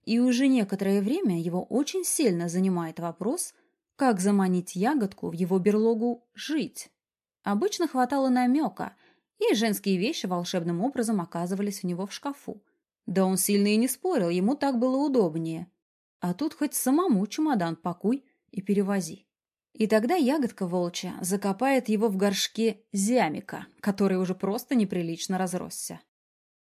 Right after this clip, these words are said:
Вон, парни в клуб зовут уже который раз, или предлагают махнуть куда кости погреть, в океане здоровье поправить.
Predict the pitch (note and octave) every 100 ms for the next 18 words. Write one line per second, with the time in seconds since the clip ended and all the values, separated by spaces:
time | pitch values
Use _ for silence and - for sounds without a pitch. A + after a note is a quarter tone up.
0 | _ G3 A#3+ C4+ F#3+ A3+ A#3 A#3+ A#3+ B3
1 | C#4+ D4+ D4 A3 F3+ F3 F3+ F3+ F3+ F3
2 | E3+ F3 - - - A3 G#3 G3+ G3+ A#3+
3 | A3 F#3 F3+ G3+ A#3 - F3 E3+ F3+ G#3+
4 | - G#3 G3 F#3+ F#3 F#3 _ _ _ -
5 | F#3+ G3 G3+ F3+ F3+ F3 F3 E3+ A3 A3
6 | G#3 G3+ G3+ G3 F#3+ F#3+